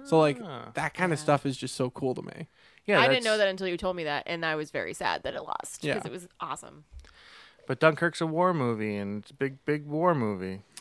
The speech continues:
Speaker 3: Oh,
Speaker 1: But
Speaker 3: well, yeah.
Speaker 2: Well, I'm
Speaker 1: I,
Speaker 2: sure it was a good movie. Like,
Speaker 1: I
Speaker 2: I'm not,
Speaker 1: mean, like,
Speaker 2: not trying to take that away from it.
Speaker 1: I was saying to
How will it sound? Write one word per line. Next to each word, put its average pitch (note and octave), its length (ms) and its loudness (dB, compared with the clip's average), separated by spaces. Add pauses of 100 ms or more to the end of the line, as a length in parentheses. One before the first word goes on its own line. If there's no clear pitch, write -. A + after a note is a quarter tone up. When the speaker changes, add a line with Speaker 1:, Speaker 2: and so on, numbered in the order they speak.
(220)
Speaker 3:
Oh, - 60 4
Speaker 1:
But G#3+ 120 12
Speaker 3:
well, D4 120 0
yeah. G#3 240 -4
Speaker 2:
Well, E2+ 120 -6
I'm D3+ 120 0
Speaker 1:
I, - 40 6
Speaker 2:
sure C4+ 80 8
it B3 60 8
was D#3 100 8
a C#3 40 2
good C3 120 10
movie. G#2+ 300 4
Like, G2+ 140 0
Speaker 1:
I - 40 4
Speaker 2:
I'm - 60 6
not, - 160 6
Speaker 1:
mean, E2+ 60 -2 (380)
like, G3+ 120 6
Speaker 2:
not A#2+ 100 6
trying A#2+ 160 2
to A2 60 -8
take G2+ 100 -10
that G2+ 80 0
away G2 180 0
from F#2 140 -10
it. F2+ 140 -8 (120)
Speaker 1:
I G3 80 2
was G3+ 140 2
saying B3+ 360 2
to E3 560 4